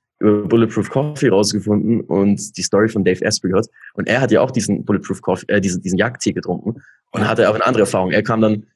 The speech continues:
Speaker 1: er hatte dann auf einmal extremen Fokus, kein Brain Fog mehr, den er seit Jahren hatte und ist dadurch auf die Idee gekommen für Bulletproof, was irgendwie ein hundert Millionen Business mittlerweile ist. Und das finde ich so witzig, weil wir, wir hatten beide dieselbe <laughs> Erfahrung.
Speaker 2: Ja.
Speaker 1: Der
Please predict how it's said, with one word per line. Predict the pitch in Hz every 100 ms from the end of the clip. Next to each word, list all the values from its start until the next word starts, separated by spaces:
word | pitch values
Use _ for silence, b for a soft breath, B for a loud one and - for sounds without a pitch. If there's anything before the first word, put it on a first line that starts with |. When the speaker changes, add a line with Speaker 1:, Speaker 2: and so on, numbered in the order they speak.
| _
Speaker 1:
er | 101
hatte | 113 104
dann | 104
auf | 87 -
einmal | 107 107
extremen | 80 - 110 123
Fokus, | 123 123 123 113 -
kein | 104 104
Brain | 101 110
Fog | 110 113 107
mehr, | 101 104
den | 104 101
er | 98
seit | 101
Jahren | 95 98 104 104 101 98 -
hatte | 107 - 104 101 b b b b
und | - 101 98 98 - - -
ist | 101 104
dadurch | 101 104 104
auf |
die | 101
Idee | 90 104
gekommen | 104 104 98
für | - 98 92
Bulletproof, | - 107 101 - 101 104
was | 95 90
irgendwie | 98 98
ein | 95
hundert | 110 101
Millionen | 85 101 101 98
Business | 101 - 98
mittlerweile | 101 90 95 98
ist. | 98 107
Und |
das | 95 -
finde | 127
ich |
so | 123 113
witzig, | 123 104
weil |
wir, | 101 _
wir | -
hatten | 123 123
beide | 113 127 123
dieselbe | 123 147 135
<laughs> |
Erfahrung. | 120 - - - - 139 - _ _ B
Speaker 2:
Ja. | 131
Speaker 1:
Der | 127